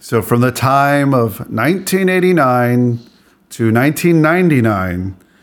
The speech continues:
a decade of near animated perfection <clears throat> in some ways, uh, <laughs> from the Walt Disney Company.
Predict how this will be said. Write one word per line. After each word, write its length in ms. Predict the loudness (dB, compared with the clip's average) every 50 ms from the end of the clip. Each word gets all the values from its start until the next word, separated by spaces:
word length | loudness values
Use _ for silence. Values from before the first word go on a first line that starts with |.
| _ _ _ _
a 260 | -4 -2 0 0 0 -2
decade 680 | 0 0 2 2 0 0 0 0 2 2 2 2 0
of 380 | 0 0 0 0 0 0 0 0
near 440 | 2 2 2 2 2 2 2 0 0
animated 640 | 0 0 0 2 2 2 2 0 0 0 -2 -2
perfection 920 | -2 -4 -2 -2 -2 -4 -4 -4 -8 -10 -8 -4 -4 -2 -2 -2 -4 -6 -8 -12 _ _ _ _ _ _ _ _
<clears throat> 460 | _ _ _ _ _ _ _ _ 0
in 460 | 0 2 2 2 0 0 0 -2 -2
some 280 | -2 -2 -2 -2 0 0
ways, 320 | 0 -2 -2 -4 -6 -8 -16 -20 -20 -20 -20 -20 -16 -8 -4
uh, 420 | -2 0 0 2 0 0 -2 -4
<laughs> 0 |
from 720 | -6 -8 -8 -4 -2 0 0 2 2 2 2 2 2 0 0
the 80 | -2 0
Walt 280 | 0 0 -2 -2 -2
Disney 280 | -4 -4 -4 -4 -4 -6
Company. 540 | -4 -4 -6 -6 -6 -8 -8 -8 -8 -8